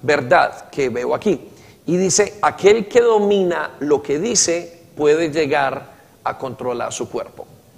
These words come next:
Escuchemos esto. Escúchelo con los oídos del Espíritu. "Aquel que domina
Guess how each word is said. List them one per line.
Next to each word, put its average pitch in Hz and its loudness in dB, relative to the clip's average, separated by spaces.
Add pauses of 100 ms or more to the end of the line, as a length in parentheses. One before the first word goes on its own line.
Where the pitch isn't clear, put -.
(320)
Escuchemos 156 -4
esto. 127 -2 (680)
Escúchelo - -2
con 175 -2
los 135 -4
oídos 139 0
del 131 -2
Espíritu. 135 -2 (680)
"Aquel 220 4
que 233 6
domina 180 0